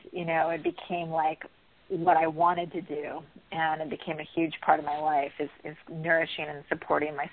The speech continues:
sobriety. So, um, what I do, um, what are some of the guiding principles and key activities are that, you know, I definitely attend, um, recovery meetings. That's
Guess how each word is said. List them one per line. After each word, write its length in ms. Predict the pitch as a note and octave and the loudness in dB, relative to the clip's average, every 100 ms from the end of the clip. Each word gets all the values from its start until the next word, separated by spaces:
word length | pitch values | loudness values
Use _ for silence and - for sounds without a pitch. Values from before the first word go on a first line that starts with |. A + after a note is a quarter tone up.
| - | -2
sobriety. 720 | D#3+ D#3 D3+ D#3 D#3 D#3 E3+ - - - - - - - - | 6 8 8 4 -4 -10 -16 -18 -18 -16 -14 -16 -18 -2 6
So, 380 | G3 F#3 F3+ - | 8 8 8 6
um, 340 | F#3 F#3+ F#3+ F#3 - _ _ _ - - - _ _ _ _ | 4 2 0 -12 -18 _ _ _ -20 -20 -20 _ _ _ _
what 260 | A3+ A#3 B3+ | 4 8 8
I 160 | C4+ | 6
do, 420 | A#3 A#3+ A#3+ A#3+ A#3+ - - - - - | 6 6 6 4 0 -8 -12 -10 -12 -4
um, 320 | G3+ G3 G3+ G3 | 0 0 -2 -6
what 120 | G3+ | -10
are 120 | G3+ - | -10 -14
some 80 | G3 | -12
of 60 | |
the 60 | F#3+ | 0
guiding 540 | F3 F3+ F#3 F#3+ F#3+ | 6 6 6 0 -10
principles 580 | F#3+ G3+ - G3+ G3 F#3+ | -10 -12 -8 -2 0 -2
and 220 | G3 G3 F3+ F3+ - | -4 -8 -10 -14 -12
key 180 | - F#3 | -2 2
activities 840 | F3 F3+ - F#3+ F3+ F3 E3+ F3 E3 | 2 0 0 2 4 4 2 2 6
are 180 | E3+ D#3 | 6 4
that, 340 | D#3 D3 C#3+ - - - - | 0 -4 -6 -10 -20 -20 -14
you 60 | D#3+ | -6
know, 60 | D3+ | 0
I 60 | |
definitely 440 | D3+ D#3+ F3 E3+ E3+ | 2 2 0 -4 -2
attend, 600 | E3 - E3 D#3+ E3 D#3+ - D#3 | -4 -4 -6 -6 -8 -12 -8 -6
um, 240 | D3+ D3+ | -6 -6
recovery 540 | D3 E3 E3+ D#3+ D#3 | -6 0 2 4 2
meetings. 480 | D#3+ D3 D3+ D#3 E3 - | 0 -4 -4 -6 -10 -8
That's 120 | D#3+ | -8